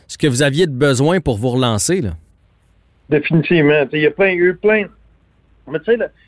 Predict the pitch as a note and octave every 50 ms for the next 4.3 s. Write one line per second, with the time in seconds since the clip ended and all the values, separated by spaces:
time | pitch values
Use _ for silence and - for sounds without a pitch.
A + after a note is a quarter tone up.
0 | _ - G#3 A3 G#3+ A#3 G#3+ F3+ G#3+ B3 A#3 G3+ A3+ G#3+ G3+ F#3 - A3 B3 B3+
1 | G3+ E3+ - F#3 E3+ D#3 D#3+ F#3 F#3+ F#3+ F#3 F3 E3+ D#3+ D#3 D#3 D#3 D3+ C#3+ -
2 | - F3 E3 - E3+ D3+ D#3 D#3+ F3+ G3 - - - D#3 D3 - - F3 F3 E3+
3 | D#3 D3+ D#3 _ _ _ _ _ _ _ _ _ _ _ - D3 C#3 C#3 C#3 C#3
4 | C#3 C#3 C3+ C3 C3 C#3